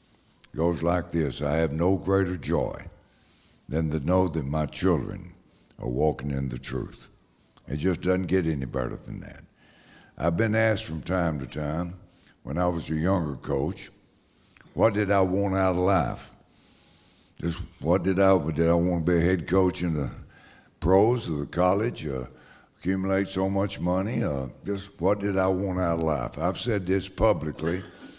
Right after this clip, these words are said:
umpteen times. What I want out of life is when my children, I was younger at that time, I said, "When my children reach the age of twenty-nine, thirty,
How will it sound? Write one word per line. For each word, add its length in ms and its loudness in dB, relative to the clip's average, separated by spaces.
umpteen 600 -2
times. 540 -6
What 200 0
I 100 6
want 300 2
out 160 2
of 40 0
life 400 4
is 180 -2
when 160 0
my 160 2
children, 520 0
I 120 0
was 200 -2
younger 420 0
at 120 -12
that 280 -8
time, 400 -8
I 140 -4
said, 300 0
"When 160 0
my 180 2
children 640 0
reach 320 -2
the 80 0
age 420 2
of 140 -10
twenty-nine, 800 -4
thirty, 380 0